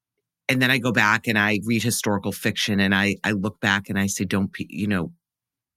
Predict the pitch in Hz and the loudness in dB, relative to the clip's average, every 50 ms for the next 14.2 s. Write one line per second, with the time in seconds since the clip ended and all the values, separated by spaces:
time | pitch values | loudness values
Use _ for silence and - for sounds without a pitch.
0 | _ - - 113 104 92 - - - - - - - 98 85 - - - _ _ | _ -10 -6 -4 -4 -4 -6 -8 -12 -10 -10 -8 -6 -6 -8 -8 -12 -20 _ _
1 | _ _ _ _ - - 107 110 85 82 85 - - 120 104 117 107 - 98 - | _ _ _ _ -6 -4 -2 -2 -2 -2 -4 -2 -4 -4 -2 -2 -4 -4 -4 -6
2 | 101 95 98 101 98 95 98 85 87 85 85 85 - 98 120 135 - - - - | -6 -6 -4 -2 -2 -2 -2 -4 -4 -6 -6 -6 -6 -6 -4 -4 -4 -6 -8 -10
3 | - - - 110 98 - 107 104 104 - 143 135 123 143 104 104 147 147 139 127 | -10 -6 -4 -4 -2 -2 -2 -2 -2 -2 -2 -2 0 -2 -2 0 0 2 2 2
4 | 113 98 - - - - - - - - - - - 127 139 123 101 - - - | 0 0 -2 -6 -12 -12 -12 -12 -12 -14 -16 -8 -2 0 2 2 0 0 -2 -2
5 | 127 - - - - 143 160 143 120 - 151 185 185 170 - - 104 90 90 120 | -4 -2 0 0 2 2 2 0 0 2 2 2 2 0 0 0 2 2 2 2
6 | 120 - 113 - - - - - 123 117 104 101 104 104 98 - 104 101 95 117 | 2 2 0 0 0 0 0 2 2 2 2 2 0 -2 0 0 0 2 4 4
7 | 113 143 170 170 - 131 113 101 113 117 113 113 113 107 98 - - - - - | 2 2 2 0 0 0 0 2 2 2 2 2 2 0 -2 -6 -12 -18 -16 -16
8 | - - - _ _ _ _ _ _ _ _ _ _ _ _ _ _ _ _ _ | -18 -18 -20 _ _ _ _ _ _ _ _ _ _ _ _ _ _ _ _ _
9 | - 135 143 147 - - - 127 135 123 110 - _ - - - - 170 151 156 | 0 2 2 0 0 0 0 0 0 0 -4 -10 _ -10 -6 -2 0 0 0 0
10 | - - - - - _ _ _ - - 135 131 131 131 127 120 117 117 113 110 | -2 -4 -8 -10 -14 _ _ _ -10 -6 -2 0 0 0 0 0 -2 -4 -8 -4
11 | 113 127 143 131 110 - - - - - - - - - - _ _ _ _ - | -2 0 2 2 2 0 0 0 0 -2 -2 -2 -4 -6 -8 _ _ _ _ -2
12 | 135 131 104 98 120 117 110 101 - - 120 101 - - - 143 - - 117 110 | -2 -2 0 0 0 -2 -2 -2 -4 -6 -6 -6 -6 -6 -6 -6 -4 -4 -6 -6
13 | - - 120 101 - 110 - - - - - - - - - - - - 135 120 | -6 -6 -6 -6 -6 -6 -6 -6 -8 -8 -8 -8 -6 -8 -8 -8 -6 -2 0 2
14 | 110 104 107 - | 2 2 0 -2